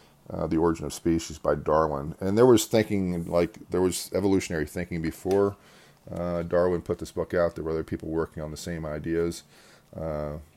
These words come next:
but S-, uh, Soren would have never read Darwin's, uh, books, period. Uh, so Fear and Trembling will warn, this is from the, uh, the biography book that I mentioned previously, Fear and Trembling will warn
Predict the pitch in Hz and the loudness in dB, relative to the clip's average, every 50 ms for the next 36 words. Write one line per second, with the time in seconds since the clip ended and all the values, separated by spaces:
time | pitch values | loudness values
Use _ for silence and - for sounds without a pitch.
0 | _ _ - - 80 80 - - - - - - - - - 87 87 85 82 - | _ _ -10 -8 -8 -8 -8 -10 -14 -14 -16 -18 -20 -14 -8 -6 -4 -4 -4 0
1 | - 110 110 104 95 90 87 85 - 85 87 85 80 78 78 76 78 80 80 76 | 2 4 4 4 4 2 0 0 0 0 -2 -2 -2 -2 -2 0 0 0 -2 -2
2 | 71 - 73 73 73 73 73 73 73 73 - - - - - 73 73 - - 73 | -4 -4 -4 -2 -2 -4 -6 -8 -10 -12 -14 -14 -14 -12 -12 -12 -10 -6 -6 -8
3 | - - - - - - _ _ _ _ _ - - - 80 76 69 69 76 - | -8 -8 -14 -16 -16 -18 _ _ _ _ _ -12 -6 -4 -2 -2 -2 -4 -6 -10
4 | - - - - - - - - - - - - - - - - - - - _ | -16 -20 -20 -20 -18 -18 -18 -18 -18 -20 -18 -18 -14 -10 -10 -8 -10 -10 -12 _
5 | _ _ - _ _ _ - 95 98 104 107 107 110 110 110 110 110 107 - - | _ _ -20 _ _ _ -2 4 8 10 12 12 12 12 12 12 12 10 6 2
6 | - 120 110 - - 139 156 190 196 165 - - - 131 131 131 127 123 117 107 | 4 4 4 6 8 8 10 10 10 8 4 2 4 6 6 6 8 8 8 8
7 | 98 98 101 101 98 101 101 101 98 98 101 110 110 104 98 104 110 - - 104 | 8 6 4 4 6 6 6 6 6 6 6 6 6 6 6 4 2 0 -2 -4
8 | - - 104 95 98 92 92 90 87 85 87 87 85 85 87 - - 90 95 82 | 0 2 2 2 2 0 0 2 2 4 4 2 2 0 -2 -4 -4 -6 -2 2
9 | 90 92 90 90 87 87 - - 82 76 85 85 - - - 82 78 78 82 80 | 6 8 8 8 6 4 0 -2 -2 0 0 -2 -2 -2 -4 -4 -4 -4 -6 -8
10 | - 85 85 - - 98 92 87 78 76 - - 87 85 - - 113 120 135 131 | -8 -10 -10 -4 2 2 4 4 2 0 0 -2 -2 -2 0 2 2 2 2 2
11 | - - 123 113 110 107 101 92 92 87 82 90 90 90 92 98 101 104 101 98 | 0 0 0 2 4 4 4 4 4 2 2 0 0 2 2 4 4 6 6 4
12 | 98 95 92 87 | 4 2 0 -4